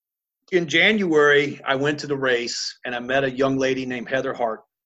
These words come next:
She's a ultra marathon, um, instructor, a, a coach. And she had a plan. She's also struggled with some of the same mental aspects of running a hundred mile that I had.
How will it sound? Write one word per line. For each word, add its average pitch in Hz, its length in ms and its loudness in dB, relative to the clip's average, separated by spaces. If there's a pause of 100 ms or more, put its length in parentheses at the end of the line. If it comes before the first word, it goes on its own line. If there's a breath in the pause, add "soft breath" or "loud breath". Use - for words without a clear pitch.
(180)
She's 131 360 -6
a 127 440 -2
ultra 151 360 0
marathon, 127 800 -2 (800)
um, 107 440 -6 (140)
instructor, 135 760 -2
a, 110 380 -2 (220)
a - 80 -12
coach. - 520 -2 (800)
And 117 100 -10
she 160 100 -4
had 147 140 0
a 135 40 -6
plan. 151 520 -6
She's 143 240 -8
also 139 380 0
struggled 127 440 -2
with 113 120 -8
some 123 180 -4
of 117 60 -6
the 110 60 -8
same 127 280 -4
mental 120 300 -4
aspects 117 420 -4
of 113 80 -8
running 113 200 -4
a 110 40 -10
hundred 117 180 -8
mile 113 240 -6
that 113 100 -8
I 160 140 0
had. 110 320 -4